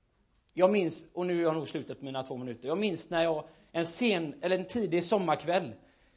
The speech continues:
nittiofem, tog det där beslutet att följa Jesus. Det var på ett, ett scoutläger. Och de frågade, "Vill du följa Jesus?" Och jag sa ja. Vi var fyra stycken.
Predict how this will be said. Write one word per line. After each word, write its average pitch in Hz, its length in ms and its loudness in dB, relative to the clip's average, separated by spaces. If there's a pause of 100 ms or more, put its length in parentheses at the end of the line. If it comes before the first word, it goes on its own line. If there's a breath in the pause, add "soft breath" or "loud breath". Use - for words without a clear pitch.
(100 soft breath)
nittiofem, 190 720 4 (160)
tog 190 180 -2
det 170 60 -2
där 165 320 6 (160)
beslutet 165 600 2
att 151 160 2
följa 156 300 2
Jesus. 160 560 -2
Det 156 60 -4
var 160 80 4
på 160 120 0
ett, - 280 -4
ett 143 160 -8
scoutläger. 131 1000 2 (200 soft breath)
Och - 140 -6
de 151 100 4
frågade, 139 420 6
"Vill 147 180 2
du 139 60 -6
följa 135 280 0
Jesus?" 127 440 -4
Och 131 240 -8
jag 135 220 0
sa 131 240 0
ja. 143 260 -4
Vi 143 100 -8
var 180 80 -2
fyra 180 360 2
stycken. 160 560 -6